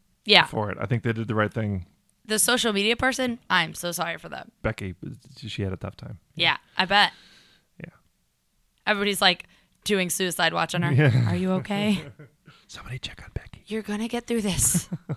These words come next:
Speaker 2: <laughs>
Speaker 1: They're just mean people. Their avatar is an egg. Don't listen to them.
Speaker 2: <laughs> If they have three followers, it's not a real person.
Speaker 1: So, yeah, I enjoyed reading those, though.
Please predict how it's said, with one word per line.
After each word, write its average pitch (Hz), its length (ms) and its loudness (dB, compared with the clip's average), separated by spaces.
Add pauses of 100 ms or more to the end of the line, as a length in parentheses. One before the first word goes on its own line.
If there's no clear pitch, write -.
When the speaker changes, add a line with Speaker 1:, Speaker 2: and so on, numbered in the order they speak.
(360)
Speaker 2:
<laughs> - 680 -20
Speaker 1:
They're 202 120 -2
just 220 280 -4
mean 226 260 2
people. 208 440 0 (1500)
Their 175 220 -4
avatar 214 400 6
is 208 100 2
an 208 100 2
egg. 180 360 2 (220)
Don't 170 200 -4
listen 180 260 -2
to 165 60 4
them. 160 300 -2
Speaker 2:
<laughs> - 40 -10 (840)
If 123 80 -12
they 123 80 -2
have 110 100 -2
three 120 200 0
followers, 104 580 -2
it's - 160 -12
not - 120 -8
a - 100 -10
real - 180 -14
person. - 180 -20 (140)
Speaker 1:
So, - 180 4
yeah, 180 280 2 (180)
I 226 140 12
enjoyed 202 320 4
reading 160 240 -2
those, 165 240 -2
though. 143 240 -12